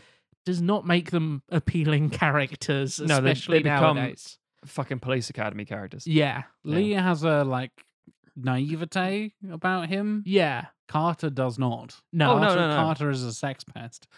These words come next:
Speaker 2: Which is interesting 'cause there's an outtake in the third film. This doesn't spoil what Jack's about to say at all, don't worry. Where, um, they are in a hotel room with a witness, shall we say, an
Speaker 3: Mm.
Speaker 2: integral part of the story.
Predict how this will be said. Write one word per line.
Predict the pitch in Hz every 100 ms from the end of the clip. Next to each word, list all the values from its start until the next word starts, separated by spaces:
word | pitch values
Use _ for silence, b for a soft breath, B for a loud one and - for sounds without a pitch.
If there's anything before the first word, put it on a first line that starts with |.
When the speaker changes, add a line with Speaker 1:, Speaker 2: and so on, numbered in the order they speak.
| B B B
Speaker 2:
Which | - 208 220
is | 196
interesting | 233 196 - 208
'cause | 170 165 139 143
there's | 170 151
an | 165
outtake | 202 - 156 143
in | 135
the | 131
third | 147 139
film. | 139
This | 131 -
doesn't | 120 117
spoil | - 127 120
what | 107
Jack's | 117 113 -
about | 110
to | -
say | - 117
at | 117 -
all, | 123
don't | 120 117
worry. | 127 127 - b b b -
Where, | 143 135 135 131 - -
um, | 139 131 127 123 123 123 123 - _ _ _ _ _ _ _ -
they | 131 127
are | 123 123 123 123
in | 147 131
a | 123
hotel | 131 - 156 143
room | 147 165 185 -
with | 127 113
a | 110 110 _ _ _ _ _ _ _
witness, | - 127 196 190 185 -
shall | - 165
we | 165
say, | 160 180 185
an | 135
Speaker 3:
Mm. | 123
Speaker 2:
integral | 123 143 131 127
part | 139 131
of | 117
the |
story. | - 135 139